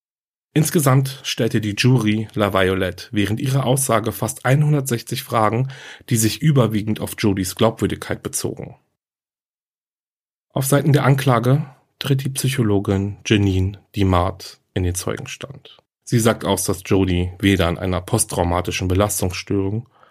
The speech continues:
noch an einer Amnesie leide und dass es keinerlei Beweise dafür gebe, dass Travis Alexander sie missbraucht hat.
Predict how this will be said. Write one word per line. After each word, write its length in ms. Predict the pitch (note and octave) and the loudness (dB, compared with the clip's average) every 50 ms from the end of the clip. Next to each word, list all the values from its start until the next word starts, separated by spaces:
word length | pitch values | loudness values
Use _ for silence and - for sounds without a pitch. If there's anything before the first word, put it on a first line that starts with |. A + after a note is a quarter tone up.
| _ _ | _ _
noch 180 | - C3 C3 A#2+ | 0 2 2 2
an 100 | G#2+ F#2+ | 2 0
einer 260 | D2 G2 G2 G2+ D2+ | 0 0 0 0 0
Amnesie 400 | F#2+ G2 G2 F#2+ F2+ F2+ A#2+ B2 | 0 0 0 0 0 -2 -2 0
leide 560 | A2+ G2 F#2 F#2+ G2+ G2 G2 G#2 B2+ C3+ C3+ - _ _ _ - _ _ | 2 2 2 0 0 0 0 0 0 -2 -4 -10 _ _ _ -20 _ _
und 140 | - A2 | -2 0
dass 140 | A#2+ C#3 - | 0 0 0
es 120 | B2+ C3 - | -2 -4 -2
keinerlei 480 | - - C3+ C3 B2+ A2+ G#2 G2+ G2+ | 0 2 4 6 6 6 6 4 4
Beweise 460 | G2+ G#2 G2 G#2 G#2+ G2 G2 F#2+ G2 | 4 2 2 2 2 2 4 2 0
dafür 260 | F2 - F#2 - G#2 F#2+ | -2 -2 -4 -4 -6 -4
gebe, 300 | - G#2 G2+ G2 G2+ F#2+ | 0 0 0 0 0 -2
dass 240 | G2+ G2 - - | -4 -6 -8 -10
Travis 420 | - - - B2 B2+ C3+ E3 D#3+ - | -8 -2 0 0 2 2 0 -2 -2
Alexander 640 | D3+ D3 C#3 C3+ C3+ - G#2+ G2 F#2 G2 G2 F#2+ F2+ | -2 -2 -2 -2 -2 -2 -2 -2 0 -2 -2 -4 -4
sie 140 | F2+ G2+ | -4 -6
missbraucht 580 | G2 G#2 - - - - G2 F#2+ - - - - | -6 -6 -6 -8 -8 -8 -8 -8 -10 -14 -18 -18
hat. 300 | - - - - - - | -20 -20 -20 -20 -20 -20